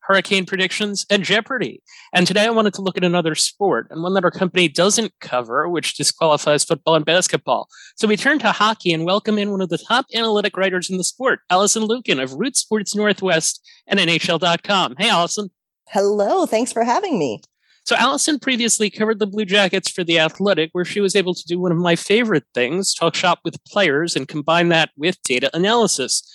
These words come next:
Speaker 1: Now she does something similar with the Kraken, particularly with a regular column, Analytics with Allison. So I guess my first question, and these, uh, articles will be linked in the show notes,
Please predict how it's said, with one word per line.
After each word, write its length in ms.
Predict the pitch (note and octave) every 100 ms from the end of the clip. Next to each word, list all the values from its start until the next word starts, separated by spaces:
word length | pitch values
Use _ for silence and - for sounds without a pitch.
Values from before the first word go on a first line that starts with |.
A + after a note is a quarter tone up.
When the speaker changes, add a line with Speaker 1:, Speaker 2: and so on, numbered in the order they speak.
| - -
Speaker 1:
Now 200 | G#3 A3+
she 160 | - A3+
does 180 | A3 -
something 300 | G#3+ F#3+ F3
similar 440 | - A#3 A3 G3+
with 140 | F3+ -
the 80 | D#3
Kraken, 720 | - - G#3 - D#3 D3 E3+
particularly 800 | - F3+ - B3+ B3+ D4+ C#4+ C4
with 220 | G#3+ F#3+
a 80 | F3+
regular 480 | D3 F3 A3 B3+ B3
column, 500 | - G3+ G3+ G#3+ G3+ -
Analytics 540 | F#3+ G#3+ F#3+ F#3 - F#3+
with 140 | F3 F3
Allison. 640 | F#3+ G#3+ - B2 A#2 C#3 _ - - - -
So 220 | - A3
I 180 | F#3+ A3
guess 220 | B3+ B3+
my 160 | B3 A3+
first 260 | C#4+ C4
question, 480 | - D#3 D3+ - F#3
and 140 | F3+
these, 280 | F#3 F3 - F#3
uh, 80 | F3
articles 440 | G3+ G3 F#3 E3+
will 60 | D#3+
be 100 | E3
linked 420 | D#3+ F#3 F#3 - F3
in 180 | E3
the 160 | D#3+ D#3+
show 240 | - A#3
notes, 340 | B3+ B2+ B2+